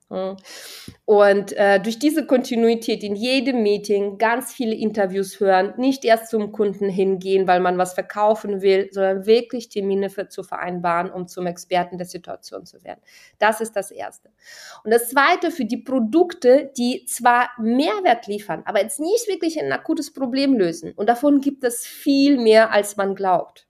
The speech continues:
Viel, viel mehr. Ich gehöre tatsächlich auch dazu. Mein, mein,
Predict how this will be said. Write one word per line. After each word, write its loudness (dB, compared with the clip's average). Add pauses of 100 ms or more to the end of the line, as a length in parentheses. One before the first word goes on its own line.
Viel, 4
viel -4
mehr. -2 (380)
Ich 2
gehöre 4
tatsächlich 2
auch 6
dazu. 0
Mein, 2
mein, 4